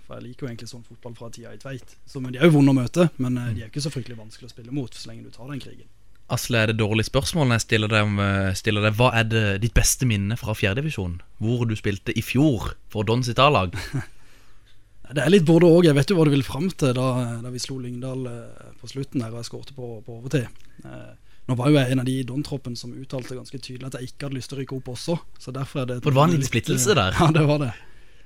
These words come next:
Speaker 1: Så det er litt blandet
Speaker 2: Ja,
Speaker 1: følelser. Det var
Speaker 2: ja.
Speaker 1: utrolig gøy å skåre, men, eh,
Speaker 2: Mm. Ja, men for jeg, jeg kan ta det utdraget fra, fra F V N, eh, tre to til Don,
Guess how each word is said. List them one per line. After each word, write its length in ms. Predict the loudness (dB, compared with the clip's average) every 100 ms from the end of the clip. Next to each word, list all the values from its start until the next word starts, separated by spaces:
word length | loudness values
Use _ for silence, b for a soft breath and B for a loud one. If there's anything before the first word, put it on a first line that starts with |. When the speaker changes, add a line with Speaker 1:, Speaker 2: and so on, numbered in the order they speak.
| -12
Speaker 1:
Så 80 | -4
det 80 | 4
er 60 | 6
litt 80 |
blandet 240 | 8 6 6
Speaker 2:
Ja, 60 | 4
Speaker 1:
følelser. 300 | 0 0 -2
Det 80 |
var 100 | 0
Speaker 2:
ja. 60 | 0
Speaker 1:
utrolig 380 | -2 -2 0 2
gøy 100 | 2
å 80 | 0
skåre, 320 | -4 0 4
men, 220 | 4 4
eh, 320 | 0 -6 -8
Speaker 2:
Mm. 180 | -8 -10 -14 -16 -10
Ja, 160 | 0 0 2
men 140 | -2
for 140 | 0 2
jeg, 80 | 2
jeg 120 | 4
kan 120 | 2
ta 180 | 4 4
det 140 | 4
utdraget 380 | 2 0 2 0
fra, 440 | 2 2 2 2 0
fra 140 | -2 0
F 40 |
V 200 | 0 4 4
N, 160 | 4 2
eh, 320 | 2 0 -2 B B B B B B
tre 220 | 6 6 6
to 180 | 4
til 140 | 4 6
Don, 400 | 6 6 4